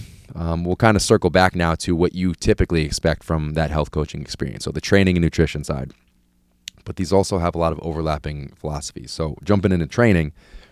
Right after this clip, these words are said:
realistic training days. We say this, you know, from the very first call that we have with our clients, "Don't tell us how many days per week that you wanna train.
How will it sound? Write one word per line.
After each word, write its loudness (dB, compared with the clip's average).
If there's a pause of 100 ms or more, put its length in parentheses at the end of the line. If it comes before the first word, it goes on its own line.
(100)
realistic 2
training 0
days. -2 (220)
We -6
say 0
this, -2
you -8
know, -2
from -8
the -2
very 2
first -2
call 4
that -2
we -2
have 0
with -6
our 0
clients, -4 (320)
"Don't 0
tell 0
us -2
how -4
many -2
days -2
per -10
week -4
that -8
you -10
wanna -2
train. -2